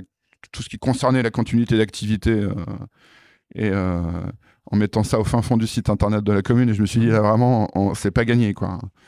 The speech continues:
Et, euh, et l'histoire aussi, c'est que j'ai fait ça ce soir-là, un peu en challenge avec mon fils aîné, qui est très tech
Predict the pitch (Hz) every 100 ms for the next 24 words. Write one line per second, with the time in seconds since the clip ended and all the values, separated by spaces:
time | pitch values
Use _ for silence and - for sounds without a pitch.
0 | - - _ - 110 107 104 95 92 92
1 | 90 90 - _ _ _ - 104 107 139
2 | 131 - 170 131 110 120 127 - 135 -
3 | 117 127 135 120 127 123 - 123 131 117
4 | 110 113 110 - - 117 123 120 - 95
5 | - _ _ - 120 113 120